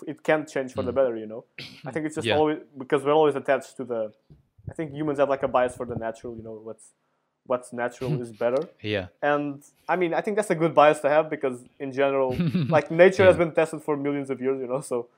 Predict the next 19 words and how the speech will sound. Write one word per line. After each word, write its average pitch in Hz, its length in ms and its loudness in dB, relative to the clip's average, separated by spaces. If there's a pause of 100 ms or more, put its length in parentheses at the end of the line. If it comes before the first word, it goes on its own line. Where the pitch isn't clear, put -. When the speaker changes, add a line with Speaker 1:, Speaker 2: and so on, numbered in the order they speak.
(140)
Speaker 1:
we 143 80 0
have 147 220 8
that. 139 260 4
Speaker 2:
Yeah, 104 320 -4 (380)
Speaker 1:
Uh, 156 100 8
Speaker 2:
for 151 160 10
sure. 139 340 8 (160)
Speaker 1:
but, 151 240 0
you 165 80 2
know, 180 220 8 (100)
there's 151 200 2
not, 165 260 0
n-, 151 300 -10 (720)
yeah, 156 200 8
I 170 80 8
think 175 320 -6 (160)
because 175 240 0
it's 170 100 -8
just 220 140 -6